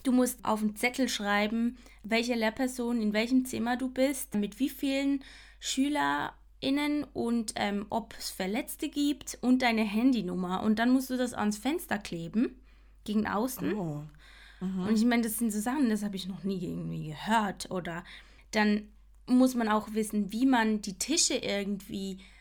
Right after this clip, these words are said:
Speaker 1: dass man sich so verbarrikadieren kann, weißt du?
Speaker 2: Mhm.
Speaker 1: Weil jedes Schulzimmer ist ja ein bisschen anders. Eigentlich sollte man die Tische vor die Tür schieben, so dass der Amokläufer nicht ins Schulzimmer reingehen kann, also dass das da
Speaker 2: Mhm.
Speaker 1: schon mal versperrt wird.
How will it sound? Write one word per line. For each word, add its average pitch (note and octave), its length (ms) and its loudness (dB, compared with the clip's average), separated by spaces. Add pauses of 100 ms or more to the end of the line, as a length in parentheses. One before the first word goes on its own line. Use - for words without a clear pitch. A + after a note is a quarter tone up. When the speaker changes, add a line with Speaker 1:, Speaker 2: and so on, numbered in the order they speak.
(120)
Speaker 1:
dass G3 140 -8
man G3+ 140 0
sich G3+ 180 -6
so F#3+ 120 -8
verbarrikadieren G#3 1080 -2
kann, F3 320 -4
weißt F#3+ 300 -6
du? D#4 140 -4 (100)
Speaker 2:
Mhm. D#3+ 460 -2 (160)
Speaker 1:
Weil A3 180 2
jedes C4 400 0 (100)
Schulzimmer C4 540 2
ist A3 140 -4
ja A3+ 80 -2
ein G#3+ 80 2
bisschen G#3+ 320 -2
anders. C4+ 360 2
Eigentlich C4 680 4 (220)
sollte A#3 300 0
man G#3+ 240 2
die G#3 300 -4
Tische D4+ 380 2
vor B3+ 240 4
die A3 160 0
Tür F4 260 6
schieben, A#3+ 400 2
so A3+ 180 -2
dass A3 220 -2
der G3 360 2
Amokläufer G#3+ 640 0
nicht G#3 340 0
ins G#3+ 200 2
Schulzimmer F#3+ 560 -2
reingehen F#3 540 2
kann, F3 240 -6
also F3+ 180 -6
dass F#3 160 -8
das F#3 200 -2
da F3+ 100 0
Speaker 2:
Mhm. F#3 60 0
Speaker 1:
schon G3+ 160 -2
mal G3 120 0
versperrt G#3 640 -2
wird. D#3+ 220 -10